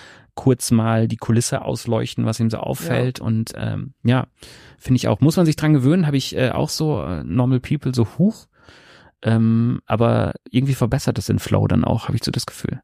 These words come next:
Speaker 2: Ich frag mich gerade, mir ist grad dieser Gedanke gekommen, ob Peter dieses Kulissenausleuchten, dieses, ich sehe das, das und das so macht, weil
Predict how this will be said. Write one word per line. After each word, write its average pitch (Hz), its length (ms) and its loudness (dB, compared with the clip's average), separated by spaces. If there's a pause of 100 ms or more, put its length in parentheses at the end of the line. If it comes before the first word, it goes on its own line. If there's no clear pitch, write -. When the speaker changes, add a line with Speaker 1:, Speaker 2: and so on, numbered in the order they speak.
Speaker 2:
Ich - 120 -10
frag - 280 -2
mich - 160 -6
gerade, 196 640 0
mir 160 100 0
ist - 220 -4
grad 165 200 -2
dieser 165 220 0
Gedanke 165 520 -4
gekommen, 185 440 0
ob - 220 0
Peter 190 400 0
dieses 165 500 0
Kulissenausleuchten, 175 1000 2
dieses, 156 260 -2 (280)
ich - 120 -10
sehe 160 200 0
das, 175 260 0
das 165 220 -2
und 156 160 0
das 165 140 0
so 190 100 0
macht, 175 320 0
weil 160 280 2